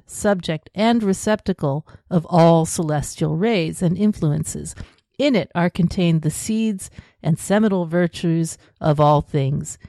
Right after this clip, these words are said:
It being made fruitful by the other elements and the heavens,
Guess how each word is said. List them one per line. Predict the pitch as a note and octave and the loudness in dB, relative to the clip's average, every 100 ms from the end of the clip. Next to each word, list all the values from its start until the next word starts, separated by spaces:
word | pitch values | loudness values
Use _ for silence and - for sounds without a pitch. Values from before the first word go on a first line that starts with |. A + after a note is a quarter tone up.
| _ _ - | _ _ 0
It | G3 E3 | 2 2
being | G3 D#3+ D3+ | 4 6 6
made | D3 D3 D3 | 4 0 -2
fruitful | - C#4 - F3+ E3+ | -2 -2 -2 -4 -2
by | D#3+ D3+ | -2 -2
the | D#3 | -2
other | A#3 A3+ - | -2 -2 -2
elements | F3+ F3 E3 E3+ - - | -2 0 0 -2 -4 -2
and | F3+ F#3+ | 0 2
the | G#3 | 0
heavens, | F3+ C#3+ D3+ D#3+ G#3+ | -2 -2 0 -2 -4